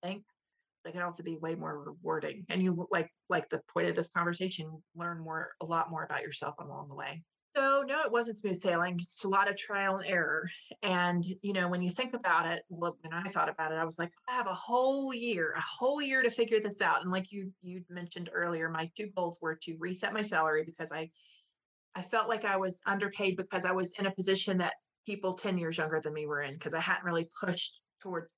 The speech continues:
to advance my career 'cause I didn't really have a focus or a goal in mind with my career. So I was just like, "Okay, I'll take this position. Okay, I'll try this position out." Um, so I wanted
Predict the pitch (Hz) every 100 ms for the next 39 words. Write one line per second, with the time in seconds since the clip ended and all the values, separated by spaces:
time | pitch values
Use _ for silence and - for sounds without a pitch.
0 | - 196 175 175 170 180 170 170 190 -
1 | - 180 185 175 170 170 175 170 170 -
2 | 175 - 190 196 180 170 160 156 160 180
3 | 190 180 165 160 160 220 - 170 - 143
4 | 147 - 165 160 160 180 185 175 175 180
5 | - - 180 151 160 160 180 175 175 _
6 | _ - 170 170 165 - - 180 170 165
7 | - 165 170 143 120 - - _ - -
8 | - _ - 180 170 170 165 170 - -
9 | - _ - 208 190 185 185 - 180 185
10 | 175 185 202